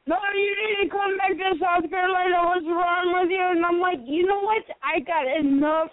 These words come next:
pressure on me. If I even go back to South Carolina, if there's this big warrant on my arrest, they're gonna arrest me in South Carolina, too." And <laughs>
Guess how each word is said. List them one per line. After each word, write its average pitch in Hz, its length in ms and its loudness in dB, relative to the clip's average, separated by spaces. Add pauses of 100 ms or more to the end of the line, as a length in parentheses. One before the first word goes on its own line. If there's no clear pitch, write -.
(120)
pressure 294 460 -2
on 269 240 0
me. 247 180 -2 (460)
If 349 240 -2
I 359 220 0
even 427 380 0
go 320 260 0 (180)
back 269 340 -4
to 370 120 -4 (100)
South 359 300 -2
Carolina, 381 720 2
if - 100 -12
there's 294 280 0 (180)
this 311 200 0 (200)
big 285 260 -2
warrant 269 800 0 (140)
on 302 280 0
my 311 220 -2
arrest, 277 540 0 (100)
they're 294 160 0
gonna 427 340 0
arrest 240 320 -2
me 247 200 -4
in 220 160 -4
South 240 200 0 (100)
Carolina, 220 540 0
too." 233 260 0 (680)
And 320 460 -4 (140)
<laughs> 240 420 -6